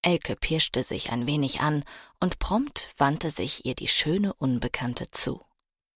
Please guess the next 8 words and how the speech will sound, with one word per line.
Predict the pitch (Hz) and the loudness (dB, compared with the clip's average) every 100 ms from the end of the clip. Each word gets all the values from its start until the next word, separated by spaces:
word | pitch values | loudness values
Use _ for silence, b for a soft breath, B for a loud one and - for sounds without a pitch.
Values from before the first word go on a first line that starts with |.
| _ _ _ _ _ - | _ _ _ _ _ 2
Erst | 202 254 - - - | 4 4 2 2 0
tanzten | - 156 170 - - - | 0 0 2 0 0 -2
sie | - | -2
mit | - 139 | -4 -6
etwas | - - - | -8 -2 0
Abstand, | - - - 139 127 - - _ _ _ _ _ | 0 6 6 6 0 -2 -4 _ _ _ _ _
doch | 170 | 2
schnell | 165 - 226 240 135 180 | 4 4 4 0 -2 -6